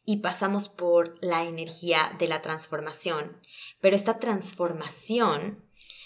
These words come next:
solamente se da cuando atravesamos el conflicto y el dolor.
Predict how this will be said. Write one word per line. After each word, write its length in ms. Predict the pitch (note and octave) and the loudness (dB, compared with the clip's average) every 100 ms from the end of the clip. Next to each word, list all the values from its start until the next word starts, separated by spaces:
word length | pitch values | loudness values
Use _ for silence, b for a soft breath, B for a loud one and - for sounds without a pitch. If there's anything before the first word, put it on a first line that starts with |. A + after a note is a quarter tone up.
| B B B _ _ - | B B B _ _ 0
solamente 960 | - G#3+ A3 B3 F#3 G3 A3+ A3+ F3+ | 4 6 4 2 -2 0 -2 -2 -2
se 200 | - D3+ | 0 0
da 260 | D#3 D#3+ E3 | 2 2 2
cuando 240 | F3+ E3+ | -4 -4
atravesamos 1120 | D#3 D3+ D3+ D3+ - - F3 G#3+ D3+ E3 - - | -4 -4 -6 0 2 4 2 0 -2 -2 -4 -4
el 180 | F3 F3 | -6 -6
conflicto 600 | D3+ D3 - F3+ - F#3+ | -10 -10 -10 -10 -4 -4
y 140 | E3 | -2
el 100 | D3+ | -4
dolor. 500 | C#3+ D3 - - _ | -6 -6 -8 -8 _